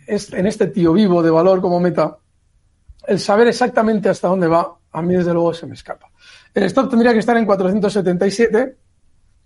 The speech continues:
cotiza en cuatrocientos noventa y tres y tiene sentido estar largo,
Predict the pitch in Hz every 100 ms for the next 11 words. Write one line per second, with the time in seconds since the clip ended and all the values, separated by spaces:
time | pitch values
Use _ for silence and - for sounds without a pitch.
0 | _ - 175 196 202 196 190 180 202 202
1 | 208 214 220 220 233 - - - - 185
2 | 233 233 196 208 160 190 185 170 - 185
3 | 190 190 175 220